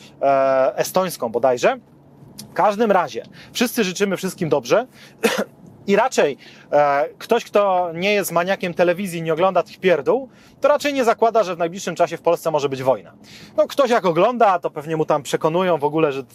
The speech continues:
koniec świata już jutro i pewnie łyka jak pelikan wszystkie strachy tego świata. Natomiast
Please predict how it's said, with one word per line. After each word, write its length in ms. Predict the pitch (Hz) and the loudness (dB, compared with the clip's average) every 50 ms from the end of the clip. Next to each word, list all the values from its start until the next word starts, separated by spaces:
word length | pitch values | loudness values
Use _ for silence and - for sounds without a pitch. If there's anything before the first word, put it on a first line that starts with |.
| - _ - | -20 _ -4
koniec 300 | - 175 175 165 156 - | -2 -2 -2 -2 -4 -4
świata 280 | - - 170 160 170 156 | 0 0 0 2 2 0
już 160 | 143 135 127 | -2 -2 -4
jutro 320 | 165 151 - 190 247 285 - - - - - - | -2 0 2 2 0 0 -2 -10 -18 -20 -14 -6
i 80 | - 180 | -4 -2
pewnie 380 | - 214 202 185 202 196 190 185 | 0 0 0 0 0 -2 0 2
łyka 280 | 175 196 208 - 190 | 2 0 2 2 0
jak 100 | 175 156 | 0 0
pelikan 380 | - - 165 156 151 170 147 131 | 0 -2 -2 0 0 0 -2 -2
wszystkie 360 | - - 151 127 - - 147 | -4 -10 -14 -8 -6 -6 -4
strachy 340 | - - 165 135 - 151 135 | 0 0 -2 0 0 -2 -4
tego 180 | 147 127 135 | -4 -4 -4
świata. 360 | 123 - - 143 139 - 262 285 | -4 0 0 0 2 2 0 0
Natomiast 480 | 277 262 - 262 247 262 247 - - | 0 0 0 2 2 2 0 -2 -6